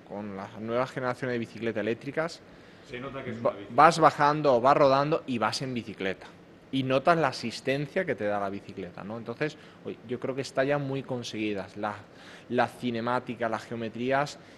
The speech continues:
Speaker 1: han cambiado mucho. Hemos reducido mucho lo-, lo-, los pasos de rueda. Todo eso al final ha hecho que se acercara al comportamiento de una bicicleta real. Los pesos también se han reducido mucho. Entonces, hoy en día una bicicleta, una buena bicicleta,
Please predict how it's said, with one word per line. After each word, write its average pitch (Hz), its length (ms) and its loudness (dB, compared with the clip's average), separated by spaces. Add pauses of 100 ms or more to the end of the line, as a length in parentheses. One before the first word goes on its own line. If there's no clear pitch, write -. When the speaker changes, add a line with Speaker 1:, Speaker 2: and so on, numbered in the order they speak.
(120)
Speaker 1:
han 123 180 -4
cambiado 123 440 -2
mucho. 110 400 -6
Hemos 120 320 -8
reducido 120 320 -6
mucho 120 260 -8
lo-, 110 240 2
lo-, 104 220 -4
los 101 140 -6
pasos 107 320 -4
de 110 120 0
rueda. 101 320 0
Todo 113 180 -4
eso 117 180 -4
al 123 60 -2
final 123 460 -4
ha 123 140 0
hecho - 200 -6
que 127 120 -6
se - 140 -4
acercara 110 500 -2
al 131 100 -2
comportamiento 104 720 -6
de 131 80 -4
una 107 140 -8
bicicleta 98 500 -8
real. 104 320 -2 (380)
Los 98 160 -2
pesos 107 340 -6
también 117 280 -8
se 143 100 -8
han 123 80 -6
reducido 101 420 -4
mucho. 113 300 -8 (580)
Entonces, 123 240 -2 (140)
hoy 165 140 6
en 165 100 4
día 135 160 4
una 151 140 0
bicicleta, 120 560 0
una 113 160 2
buena 156 420 4
bicicleta, 131 720 0